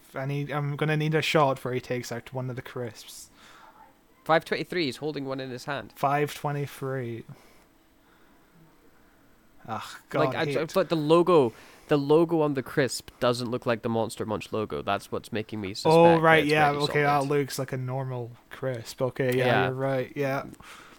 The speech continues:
Speaker 2: Yeah.
Speaker 1: I, I kind of want him
Speaker 2: Uh,
Speaker 1: to be eating Monster Munch, you know? <laughs> As a
Speaker 2: Monster Munch is funnier. Yeah, Monster Munch is funnier
Speaker 1: <laughs> 'Cause it,
Speaker 2: He's
Speaker 1: 'cause
Speaker 2: just
Speaker 1: it's
Speaker 2: sitting eating
Speaker 1: so
Speaker 2: Monster Munch.
Speaker 1: U K specific, you know?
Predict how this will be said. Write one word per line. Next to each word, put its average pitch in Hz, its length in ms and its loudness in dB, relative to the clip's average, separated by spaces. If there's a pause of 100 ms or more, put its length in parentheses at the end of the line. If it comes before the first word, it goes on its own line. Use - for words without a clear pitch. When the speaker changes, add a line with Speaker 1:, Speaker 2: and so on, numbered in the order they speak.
(220)
Speaker 2:
Yeah. 107 200 -6
Speaker 1:
I, 151 100 0 (120)
I 165 80 4
kind 175 240 2
of 165 120 2
want 117 200 6
him 113 80 4
Speaker 2:
Uh, - 80 2
Speaker 1:
to - 80 -4
be 156 100 2
eating 160 220 4
Monster 151 440 -2
Munch, 139 460 -6
you 143 80 -4
know? 147 260 4 (100)
<laughs> - 120 -6
As 165 100 4
a 143 40 8
Speaker 2:
Monster 156 260 4
Munch 156 240 2
is 143 100 -2
funnier. 117 580 2
Yeah, 120 220 2
Monster 120 320 0
Munch 127 200 -2
is 120 100 -8
funnier 107 360 -4 (120)
Speaker 1:
<laughs> - 100 -18
'Cause 190 120 8
it, 196 60 6
Speaker 2:
He's 175 80 -2
Speaker 1:
'cause 202 120 10
Speaker 2:
just 190 200 8
Speaker 1:
it's 113 80 4
Speaker 2:
sitting 185 160 10
eating 185 40 10
Speaker 1:
so 175 160 10
Speaker 2:
Monster 151 300 -2
Munch. 156 60 6
Speaker 1:
U 156 60 6
K 151 300 2
specific, 139 1000 -4
you 135 60 -2
know? 147 340 -4